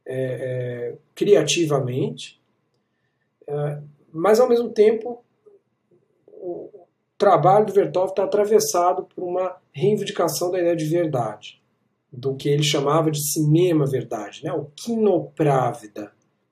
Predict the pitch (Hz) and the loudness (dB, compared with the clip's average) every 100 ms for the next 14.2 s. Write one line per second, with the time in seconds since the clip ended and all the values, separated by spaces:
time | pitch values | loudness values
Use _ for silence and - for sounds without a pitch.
0 | _ - 127 139 156 160 151 147 147 - | _ -10 -2 2 2 4 4 4 2 2
1 | 160 143 156 151 139 151 139 135 135 131 | 2 4 2 0 -2 -2 -4 -4 -4 -2
2 | 139 143 - - - 135 131 131 127 - | -2 -2 -6 -14 -14 -10 -10 -8 -10 -4
3 | 160 240 269 - _ _ _ 135 135 131 | -2 -2 -4 -12 _ _ _ -4 0 0
4 | 135 135 123 196 151 139 147 - 226 220 | 0 -2 2 4 6 4 2 -6 -12 -16
5 | _ _ - 127 123 123 131 135 214 190 | _ _ -12 -8 -6 -6 -4 -4 -2 0
6 | 175 208 208 233 - _ _ _ _ 151 | 0 -2 -4 -10 -10 _ _ _ _ 0
7 | 151 151 143 143 147 143 147 - 143 131 | 2 2 4 4 4 0 -2 2 2 4
8 | 151 190 160 - 139 135 131 135 135 131 | 2 0 -4 -4 -4 -2 -2 -2 -2 -4
9 | 135 131 131 131 131 131 127 _ 131 131 | -4 -2 0 0 0 0 -2 _ -6 -2
10 | 135 127 127 131 131 131 127 - 127 127 | -2 -2 -2 -2 -2 -2 -4 -4 -2 -2
11 | 127 123 117 127 151 123 160 - - - | -2 -2 -4 -4 -4 -6 -10 -14 -16 -12
12 | 117 - - 120 113 - 135 147 226 - | -12 -12 -10 -8 -8 -6 -2 0 0 -4
13 | - - _ _ _ _ _ _ _ 143 | -12 -16 _ _ _ _ _ _ _ -12
14 | 151 | -12